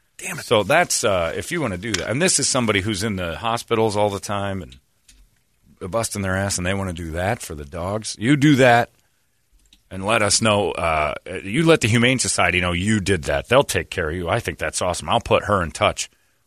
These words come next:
Speaker 2: with them. But I thought that was pretty cool, uh, that I got that email. When I read that part, I just, like, "What?" She, all she did last year, she bought everybody a beer at the bar, and we all were like, "This is the best thing ever." 'Cause, you know, basically the proceeds from each beer,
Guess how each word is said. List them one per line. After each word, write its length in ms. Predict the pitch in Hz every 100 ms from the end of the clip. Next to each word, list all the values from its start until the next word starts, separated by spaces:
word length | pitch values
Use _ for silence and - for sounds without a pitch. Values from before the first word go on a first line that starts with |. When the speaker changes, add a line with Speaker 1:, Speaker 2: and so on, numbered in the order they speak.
| -
Speaker 2:
with 160 | 82
them. 200 | 107 98
But 100 | 76
I 80 | 131
thought 200 | - 92
that 140 | 101 -
was 100 | -
pretty 220 | 101 78
cool, 420 | - 98 67 64 _ _ _ _ _
uh, 140 | 82 82
that 120 | 78
I 40 |
got 240 | 73 95 -
that 140 | 73
email. 200 | 87 76
When 140 | 78
I 60 | 78
read 260 | 82 110 82
that 160 | -
part, 160 | - 80
I 60 | 78
just, 300 | 87 - -
like, 200 | 71 -
"What?" 380 | 147 170 - - _ _ _ _
She, 120 | - -
all 160 | 151
she 140 | 170 139
did 120 | 147
last 300 | 147 170 -
year, 100 | 127
she 140 | -
bought 200 | 113 123
everybody 340 | 123 120 117 110
a 40 |
beer 220 | 95 135
at 120 | 120 -
the 60 |
bar, 260 | 90 123 135
and 120 | 92
we 60 | 87
all 100 | 87
were 60 |
like, 160 | 82 78
"This 160 | 101 92
is 80 |
the 80 | 92
best 260 | 80 85 -
thing 140 | 85
ever." 280 | 110 82 - _ _ _ _ _ _
'Cause, 140 | 147 131
you 60 |
know, 100 | 113
basically 360 | 101 110 - 98
the 80 | 87
proceeds 460 | 123 104 - 90
from 180 | - 98
each 220 | 95 -
beer, 320 | 113 101 85